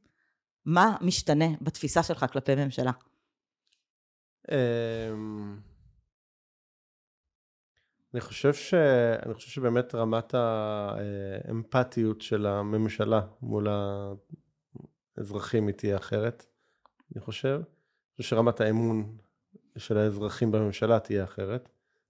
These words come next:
Speaker 2: אני חושב שהיום אנחנו נמצאים בשפל, אה, של כל הזמנים, כאילו, מהבחינות האלה.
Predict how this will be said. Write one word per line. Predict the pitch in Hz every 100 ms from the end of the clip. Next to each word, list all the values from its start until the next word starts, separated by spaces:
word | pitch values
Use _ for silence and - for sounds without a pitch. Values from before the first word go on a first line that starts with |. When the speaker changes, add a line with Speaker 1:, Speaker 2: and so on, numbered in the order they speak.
| _ _ -
Speaker 2:
אני | 90
חושב | 101
שהיום | 107 101
אנחנו | 101 98
נמצאים | 98 - 101
בשפל, | 98 - 104 - 104 101 101 -
אה, | 98 95 95 95 98 107
של | - 107
כל | - 117
הזמנים, | 107 98 98 95 95
כאילו, | - 95 92 95 104 - - - - -
מהבחינות | - 104 - 107 98 98
האלה. | 98 110